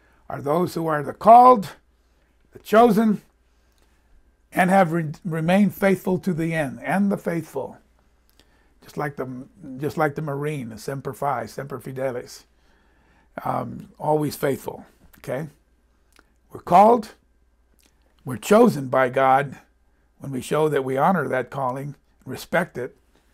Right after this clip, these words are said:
try to live a life worthy of that calling. Maybe that's worth a sermon soon too. So anyway, the wedding, the heavens opened again. Uh, Revelation nineteen, verses eleven to fourteen.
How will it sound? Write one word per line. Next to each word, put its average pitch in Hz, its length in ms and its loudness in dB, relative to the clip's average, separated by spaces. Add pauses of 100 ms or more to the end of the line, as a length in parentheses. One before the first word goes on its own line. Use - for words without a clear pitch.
(500)
try 147 160 -6
to 143 80 -6
live 151 180 -4
a 147 60 -4
life 143 280 0
worthy 143 360 -2
of 117 100 -4
that 123 240 0
calling. 127 400 -2 (340)
Maybe 123 160 -14
that's 123 220 -8
worth 131 200 -8
a - 60 -12
sermon 131 420 -10
soon 143 260 -12
too. 196 260 -6 (1600)
So - 140 -2
anyway, 170 240 6
the 151 100 2
wedding, 165 420 4
the 127 180 -8
heavens 165 380 -2
opened 190 420 0
again. 160 400 -4 (500)
Uh, - 160 -6
Revelation 160 520 2
nineteen, 160 420 2
verses 147 320 -2
eleven 156 320 0
to 147 80 -8
fourteen. 165 580 0